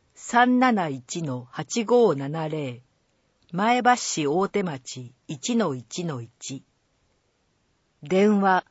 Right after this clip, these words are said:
零二七二二六の二一六二。ファックス、零二七二四三の三六零零。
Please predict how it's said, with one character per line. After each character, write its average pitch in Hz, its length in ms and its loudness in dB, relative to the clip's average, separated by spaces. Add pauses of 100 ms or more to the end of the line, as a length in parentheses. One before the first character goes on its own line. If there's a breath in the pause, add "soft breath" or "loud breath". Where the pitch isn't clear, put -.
(600)
零 247 340 8
二 240 300 6
七 156 420 -4 (280)
二 240 280 6
二 247 320 6
六 170 300 0
の 143 240 -4 (140)
二 240 340 4
一 233 240 -2
六 143 300 -4
二。 160 360 -4 (760)
フ - 80 -6
ァ 233 80 4
ッ - 20 4
ク - 100 -14
ス、 - 300 -10 (640)
零 233 340 6
二 233 320 4
七 143 400 -6 (340)
二 240 340 4
四 247 240 4
三 160 400 -2
の 151 240 -6
三 233 440 2
六 220 300 -2
零 156 340 0
零。 135 360 -6